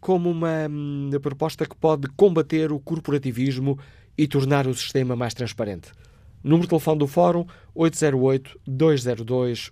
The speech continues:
um sete três. Oito zero oito, dois zero dois, um sete três. O primeiro convidado do Fórum T S F é o presidente do Sindicato dos Magistrados do Ministério Público, que ameaça avançar com uma greve contra esta proposta.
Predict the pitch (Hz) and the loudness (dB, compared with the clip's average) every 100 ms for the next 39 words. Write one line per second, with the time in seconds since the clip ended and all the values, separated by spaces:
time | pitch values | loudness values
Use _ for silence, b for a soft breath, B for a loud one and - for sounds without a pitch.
0 | - 131 - 110 - 92 - - 143 135 | -8 -6 -4 -8 -8 -10 -10 2 2 2
1 | 110 101 110 147 156 - B B B 135 | -4 -4 2 4 2 -4 B B B 0
2 | 147 156 117 113 104 131 139 131 - - | 4 4 2 -4 -2 0 2 0 -4 -18
3 | b b - 160 160 160 - - - - | b b 0 2 2 -2 -10 -18 -10 -2
4 | 131 127 - 113 - - - 135 117 - | -2 -2 -4 -4 -6 -20 -2 0 0 -4
5 | - - - B B B - 147 180 175 | -16 -20 -20 B B B 0 4 6 6
6 | 165 151 - 151 156 151 139 151 139 139 | 4 2 0 0 2 0 0 0 -2 0
7 | 135 127 107 113 110 117 117 113 110 - | -2 -2 -2 -4 -6 -6 -6 -8 -8 -4
8 | 123 117 120 - 120 110 - 127 120 110 | -2 0 -2 -2 -4 -4 -4 -2 -2 -4
9 | 110 123 117 117 - 117 117 180 208 - | -4 -2 0 -2 -2 -2 2 2 2 -2
10 | B B B B - 156 151 180 139 117 | B B B B -4 4 4 4 2 2
11 | 113 113 123 139 131 117 127 - 143 135 | 0 -2 -4 -4 -4 -2 -2 -2 -2 -2
12 | 127 135 143 135 135 143 - 165 | 0 0 0 0 2 2 0 -4